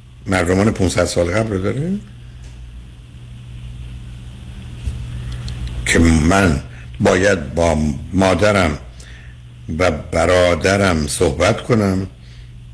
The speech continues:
در حالی که هیچ کاری برای اونا نمیتونم بکنم و فقط گفتگوی با اونا می‌تونه روز من و شب منو و حتی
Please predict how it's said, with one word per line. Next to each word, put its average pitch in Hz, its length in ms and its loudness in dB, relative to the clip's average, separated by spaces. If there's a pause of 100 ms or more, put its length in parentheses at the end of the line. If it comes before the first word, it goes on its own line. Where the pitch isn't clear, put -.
(420)
در 92 200 0
حالی 98 200 2
که 82 120 -2
هیچ 98 280 0
کاری 98 300 4
برای 85 180 4
اونا 82 240 2
نمیتونم 101 520 2
بکنم 85 440 2 (760)
و 120 80 2
فقط 107 340 2
گفتگوی 98 560 2
با 90 160 4
اونا 101 720 4 (500)
می‌تونه 101 340 2
روز 95 340 4
من 95 260 4
و 92 100 6
شب 92 300 2
منو 87 400 4 (2000)
و 95 60 2
حتی 101 240 2